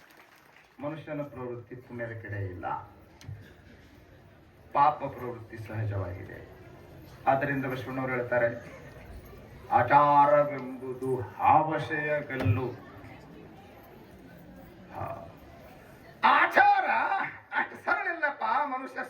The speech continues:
ಸಹಜ ಜಾರಿ ಬೀಳ್ತಾನೆ. ಹಾಸ್ಯಗಟ್ಟಿದನ-, ಹಾಸ್ಯಗಟ್ಟಿದ ಬಂಡೆಗಲ್ಲಿನ ಮ್ಯಾಗ ನಡೆಯೋದು ಎಷ್ಟು ಕಷ್ಟವೋ, ಎಷ್ಟು ಹುಷಾರಾಗಿ ನಡೆದ್ರುನು ಮನುಷ್ಯ ಹ್ಯಾಂಗ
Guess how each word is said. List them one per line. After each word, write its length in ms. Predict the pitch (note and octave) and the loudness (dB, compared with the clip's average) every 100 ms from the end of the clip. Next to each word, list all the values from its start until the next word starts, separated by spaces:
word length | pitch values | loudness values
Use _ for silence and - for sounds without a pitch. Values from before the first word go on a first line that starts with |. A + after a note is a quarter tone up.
| - | 2
ಸಹಜ 760 | G4 G4 F4+ D#4 D4 B3+ B3 | 4 6 2 0 0 0 -4
ಜಾರಿ 380 | A#3 G3+ G3+ G3+ | -2 0 0 0
ಬೀಳ್ತಾನೆ. 720 | F3+ E3 D#3+ D3 C#3 C#3+ C#3 C#3 - - - - - - - _ _ - _ _ _ | 0 0 4 4 4 2 0 -2 -6 -14 -20 -20 -20 -18 -18 _ _ -20 _ _ _
ಹಾಸ್ಯಗಟ್ಟಿದನ-, 1400 | - - F#4+ A4 - F#4+ F4 D4 D#4 D4+ C#4+ C4+ C4 C4 - | -6 2 4 4 0 -4 -4 -4 -4 -2 -2 -2 -4 -8 -6
ಹಾಸ್ಯಗಟ್ಟಿದ 760 | - B3+ B3 B3+ A3+ - A3 A3+ - - _ _ - | -2 -2 -2 -6 -6 -8 -8 -8 -10 -18 _ _ -2
ಬಂಡೆಗಲ್ಲಿನ 600 | C#4+ G4 F4 D4+ D4 C4+ | 2 2 2 2 2 2
ಮ್ಯಾಗ 240 | C4 B3+ | 0 0
ನಡೆಯೋದು 480 | A#3 A3 A3 A3 G#3+ | -2 -6 -6 -10 -10
ಎಷ್ಟು 500 | E3 - - - - | -4 -2 -2 -4 -4
ಕಷ್ಟವೋ, 460 | - - F4 D#4+ D#4 E4+ - - - - | -2 -2 0 6 8 8 2 -2 -4 -2
ಎಷ್ಟು 180 | - - | 0 -2
ಹುಷಾರಾಗಿ 720 | - - - F#4 E4+ D#4 D4 | -4 -4 0 0 0 -2 -4
ನಡೆದ್ರುನು 600 | C4+ A#3+ A3+ A3 G#3+ C4 D4+ C4+ E4 E4+ - - | -4 -6 -6 -10 -6 -2 0 4 6 4 2 -10
ಮನುಷ್ಯ 300 | A#3+ B3+ - | -6 -6 -2
ಹ್ಯಾಂಗ 600 | - - A3+ B3+ C4+ A3+ | -2 0 2 2 0 -2